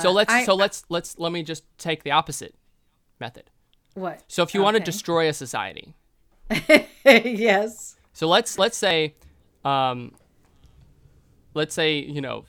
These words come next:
Speaker 1: there's a parent-teacher organization that you particularly dislike, and you wanna destroy
Speaker 2: Yeah.
Speaker 1: them.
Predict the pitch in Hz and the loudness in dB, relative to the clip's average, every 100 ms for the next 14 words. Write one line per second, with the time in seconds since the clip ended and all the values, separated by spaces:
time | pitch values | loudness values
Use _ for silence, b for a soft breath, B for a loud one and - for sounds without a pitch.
0 | - 147 143 - 165 151 147 151 - 123 | -8 -6 -6 -4 -2 -2 -4 -6 -6 -8
1 | 104 - _ _ 131 123 117 110 101 - | -8 -14 _ _ -10 -8 -10 -12 -16 -18
2 | - - 120 - 123 131 151 143 135 117 | -20 -12 -12 -10 -10 -6 -6 -6 -8 -10
3 | 117 - 123 - 98 - - b b b | -10 -14 -16 -14 -16 -18 -20 b b b
4 | - 160 151 165 165 147 - - 196 165 | -4 0 4 4 2 -2 -8 -4 -4 -4
5 | 90 - | -10 -18